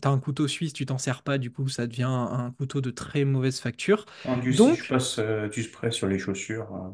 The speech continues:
Speaker 2: non.
Speaker 1: je, je, je me suis posé une, une autre question, c'est que fait Obradovic et que font Obradovic et ses assistants ?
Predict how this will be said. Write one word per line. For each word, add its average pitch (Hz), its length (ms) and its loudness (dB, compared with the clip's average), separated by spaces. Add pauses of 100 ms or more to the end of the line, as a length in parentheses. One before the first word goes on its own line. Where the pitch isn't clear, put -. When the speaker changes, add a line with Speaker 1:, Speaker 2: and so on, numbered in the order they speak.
(120)
Speaker 2:
non. 113 220 -8
Speaker 1:
je, 156 440 6
je, 151 320 6
je 160 120 4
me 190 60 4
suis 180 180 -4
posé 143 240 0
une, 131 260 2
une 123 120 2
autre 135 160 0
question, 185 460 -4
c'est - 300 -4
que - 300 -2
fait - 400 -2
Obradovic 131 880 -2 (160)
et 120 160 -2
que - 200 -4
font 160 260 -4
Obradovic 123 600 -4
et - 60 -2
ses 123 220 -6
assistants ? 123 480 -4